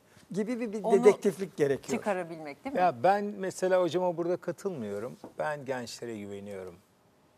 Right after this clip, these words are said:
Speaker 3: Benim on yaşında bir kızım var. Gayet de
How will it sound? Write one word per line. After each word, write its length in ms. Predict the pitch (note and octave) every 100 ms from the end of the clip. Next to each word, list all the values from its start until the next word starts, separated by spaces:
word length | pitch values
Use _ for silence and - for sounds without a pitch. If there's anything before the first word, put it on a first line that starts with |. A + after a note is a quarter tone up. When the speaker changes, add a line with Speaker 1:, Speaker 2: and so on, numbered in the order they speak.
| _ _
Speaker 3:
Benim 320 | C#3+ B2+ B2+ _ -
on 160 | D3
yaşında 480 | C3 A2 - G#2+ G#2+
bir 80 | A2
kızım 400 | - A2+ G#2+ G2
var. 160 | G2+ E3
Gayet 640 | D3+ D#3 D3+ A2+ G#2+ _ -
de 240 | A#2+